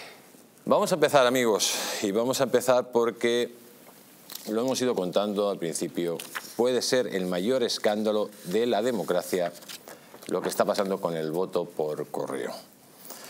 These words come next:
Miles de personas han solicitado el voto por correo y no llega el voto por correo. Lo dijimos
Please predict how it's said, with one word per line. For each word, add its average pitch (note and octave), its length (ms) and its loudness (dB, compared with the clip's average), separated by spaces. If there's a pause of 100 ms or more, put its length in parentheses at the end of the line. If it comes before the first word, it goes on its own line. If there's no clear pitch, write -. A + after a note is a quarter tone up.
(140)
Miles F3+ 340 2
de E3+ 80 4
personas G3+ 840 2 (560)
han D3 180 0
solicitado F#2+ 640 0
el E2+ 60 -2
voto A2+ 240 -2
por F2+ 100 -2
correo F2+ 400 -2 (520)
y C3 200 0
no G3+ 320 -2 (500)
llega G2+ 360 -2
el D2 100 -4
voto D2+ 300 -6
por - 220 -12
correo. - 420 -14 (1300)
Lo A2 200 2
dijimos F#3 600 0